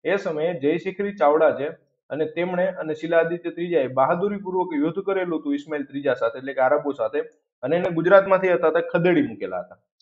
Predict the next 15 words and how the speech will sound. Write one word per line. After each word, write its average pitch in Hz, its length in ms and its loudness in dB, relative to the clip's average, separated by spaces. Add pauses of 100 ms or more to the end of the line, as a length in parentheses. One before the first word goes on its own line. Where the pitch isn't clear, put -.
(140)
ગુજરાતમાંથી 175 600 4
હતા 131 160 -2
તે 165 140 2 (440)
પા-, 147 420 0 (100)
પાછા 175 340 4
હતા 151 140 2
તે 185 180 -4 (180)
પોતાના 180 280 0
પ્રદેશ 170 320 -2
હતા 165 260 -4
તે 156 60 -4
મોકલી 156 280 -4
દીધેલા 151 420 0
હતા. 143 180 -2 (540)
અ, 127 60 -6